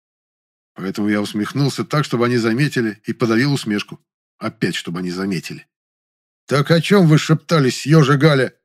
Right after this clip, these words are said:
повторил свой вопрос второй товарищ, но уже более угрожающим голосом.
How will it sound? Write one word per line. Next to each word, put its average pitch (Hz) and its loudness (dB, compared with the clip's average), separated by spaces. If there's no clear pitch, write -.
повторил 98 -10
свой 104 -8
вопрос 107 -6
второй 123 -2
товарищ, 117 -2
но 110 -2
уже 113 0
более 113 2
угрожающим 104 -2
голосом. 101 -4